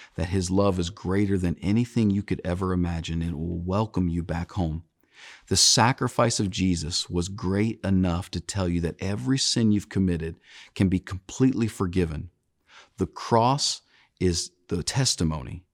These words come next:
to how far God is willing to go to bring you home. It's time you come home. If there is any way that we can help you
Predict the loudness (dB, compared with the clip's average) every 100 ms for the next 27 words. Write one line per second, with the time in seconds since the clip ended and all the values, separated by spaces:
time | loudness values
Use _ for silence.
0 | _ _ _ _ _ _ -4 -4 0 2
1 | 2 0 -8 -6 -2 0 0 -2 -4 -2
2 | 2 2 2 -2 -4 -4 0 0 2 0
3 | -2 -6 -4 -4 -4 -6 -14 _ _ _
4 | _ _ _ _ -6 -4 0 0 2 0
5 | 0 -4 _ _ -8 -2 -2 -2 -6 -10
6 | _ _ _ _ -8 -6 -6 -12 -20 _
7 | _ _ _ _ _ _ _ _ _ _
8 | _ -10 -6 -4 -2 0 -2 -2 -4 -2
9 | -6 -8 -12 _ _ _ _ -12 0 2
10 | 2 -2 _ 2 4 4 0 -2 -6 -4
11 | -4 -2 -4 -2 -6 -6 -10 -12 -14